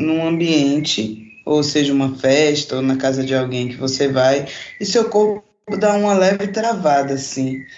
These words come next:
E você pensa, "Eu não quero ficar aqui nesse lugar, não. Esse lugar não é pra mim." Ou por alguém que tá, ou pela energia do ambiente, seja lá por que motivo for.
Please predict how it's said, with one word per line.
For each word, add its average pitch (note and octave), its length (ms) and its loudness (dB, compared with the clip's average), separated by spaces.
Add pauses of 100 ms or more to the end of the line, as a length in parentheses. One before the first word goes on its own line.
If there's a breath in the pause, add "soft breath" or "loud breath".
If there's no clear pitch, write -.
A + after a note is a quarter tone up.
(220 loud breath)
E G#3+ 60 -4
você A3 260 2
pensa, D3+ 600 -2 (400)
"Eu C#3 120 -2
não D3 100 0
quero C#3+ 200 0
ficar D3+ 240 -2
aqui D3 180 -6
nesse D3 260 -2
lugar, D#3 300 0
não. C3+ 320 -4 (880)
Esse C#3+ 240 -2
lugar D3+ 260 2
não D3+ 120 4
é D3+ 60 2
pra F3+ 240 0
mim." C3+ 400 0 (1400)
Ou F#3+ 380 4
por F3 180 2
alguém C#3 400 2
que C#3 140 -8
tá, C#3 640 2
ou F3+ 180 2
pela D#3 220 -2
energia C#3 640 0
do C3+ 100 -2
ambiente, C3 640 2
seja F#3 340 2
lá D#3 220 4
por D#3 120 -10
que E3 120 -6
motivo D#3+ 420 -6
for. B2 320 -8